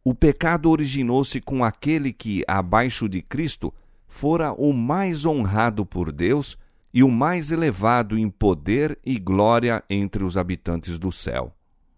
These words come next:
Antes de sua queda, Lúcifer foi o primeiro dos querubins cobridores, santo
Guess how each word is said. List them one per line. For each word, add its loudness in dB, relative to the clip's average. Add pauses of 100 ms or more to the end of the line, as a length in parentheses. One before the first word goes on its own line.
(520)
Antes 2
de -4
sua -2
queda, -4 (600)
Lúcifer -2
foi -4
o 0
primeiro -2
dos -6
querubins -2
cobridores, -2
santo -6